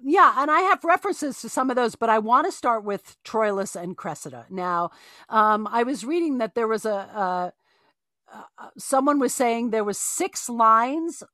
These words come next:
only referring to venereal disease in the, into all of the plays of Christopher Marlowe, but there are <laughs> in Shakespeare fifty-five lines in Measure for Measure,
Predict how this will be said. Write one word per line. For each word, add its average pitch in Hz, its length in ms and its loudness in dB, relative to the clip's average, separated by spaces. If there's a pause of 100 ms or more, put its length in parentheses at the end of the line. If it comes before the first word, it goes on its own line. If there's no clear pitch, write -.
only 294 500 2
referring 240 400 2
to 233 80 -10
venereal 220 440 -2
disease 202 440 -8
in 214 140 -4
the, 202 100 -4
into 214 300 -10
all 233 240 2
of 214 100 -4
the 226 80 -6
plays 233 340 -4
of 202 120 -8
Christopher 202 380 -10
Marlowe, 208 520 -2 (600)
but 240 180 2
there 233 240 4
are 226 320 8
<laughs> - 0 -
in 320 360 0
Shakespeare 214 760 -6 (280)
fifty-five 302 840 2
lines 254 420 4
in 226 140 -6
Measure 208 300 -4
for 202 120 -12
Measure, 175 440 -10